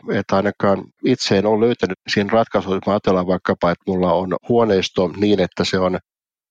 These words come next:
on siellä rakennuksen rungon keskellä ja mulla on niinku yksi, yksi julkisivu siellä tai sitten mulla on niinku ylinkulma,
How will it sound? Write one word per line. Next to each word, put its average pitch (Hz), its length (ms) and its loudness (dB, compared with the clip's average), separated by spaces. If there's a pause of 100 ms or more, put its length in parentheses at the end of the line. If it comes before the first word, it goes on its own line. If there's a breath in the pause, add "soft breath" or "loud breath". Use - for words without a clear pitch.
(140)
on 101 140 0
siellä 92 240 0 (100)
rakennuksen 104 480 -2
rungon 101 360 0 (100)
keskellä 90 540 2 (640)
ja 90 80 2
mulla 92 200 0
on 92 60 2
niinku 92 200 -2
yksi, - 340 0
yksi 113 300 0
julkisivu 98 400 2
siellä 87 200 0
tai 90 160 0
sitten - 180 -4
mulla 90 180 0
on 87 80 0
niinku 90 380 -2
ylinkulma, 107 840 2